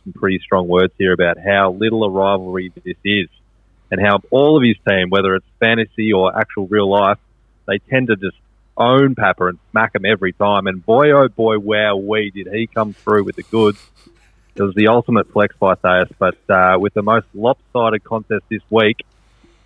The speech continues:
it appears it was pretty accurate. Um, and a really good point here at the end here. It appears Papa has been giving our punters club as much attention as he has the Punishers of late. Absolutely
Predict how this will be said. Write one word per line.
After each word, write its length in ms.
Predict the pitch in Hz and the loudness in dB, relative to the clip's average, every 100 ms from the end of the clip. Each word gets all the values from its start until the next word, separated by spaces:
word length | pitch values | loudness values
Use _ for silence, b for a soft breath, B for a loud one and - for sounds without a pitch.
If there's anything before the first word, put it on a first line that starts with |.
| _ - | _ -10
it 100 | 101 | -10
appears 360 | - 113 110 113 | -2 2 2 0
it 80 | |
was 120 | 104 - | -4 -6
pretty 300 | - 120 113 | -2 2 2
accurate. 460 | 104 - 107 85 - _ _ | 2 0 -2 -4 -6 _ _
Um, 480 | 92 92 92 92 90 _ - | -2 0 2 0 -6 _ -6
and 400 | 98 98 87 82 _ _ _ _ _ - | -2 -2 -4 -10 _ _ _ _ _ -4
a 220 | 95 95 92 | 0 0 0
really 300 | 113 113 101 | 2 2 2
good 160 | 98 | -2
point 240 | - 95 87 | -2 -4 -2
here 140 | 92 | -4
at 100 | 87 | -4
the 140 | 87 85 | -4 -4
end 160 | 85 | -4
here. 220 | 85 82 82 101 | -6 -6 -6 -2
It 100 | 98 | -2
appears 380 | - 120 139 - | 0 2 2 0
Papa 380 | 110 104 98 90 | -2 0 0 0
has 140 | 92 | 0
been 240 | 98 95 | -2 -2
giving 320 | 90 104 107 98 | -4 -4 -2 -2
our 100 | 95 | -2
punters 420 | - 107 110 104 | -2 -2 -2 -4
club 220 | - 98 98 | -2 -2 -2
as 160 | 90 | -4
much 360 | 107 123 - - - | -2 -2 -4 -10 -10
attention 720 | - - 120 127 107 92 98 _ _ _ - | -10 -4 -4 -2 -4 -6 -8 _ _ _ -6
as 120 | 98 | -2
he 140 | 104 | 0
has 280 | 98 110 101 | 2 0 0
the 100 | 101 | -4
Punishers 500 | - 110 113 - 107 | -2 0 0 -2 -2
of 120 | 101 | -2
late. 240 | 92 85 80 _ 117 | 0 -2 -4 _ -4
Absolutely 1120 | - _ _ 143 127 117 113 107 110 110 | -4 _ _ -2 0 2 0 0 -2 -2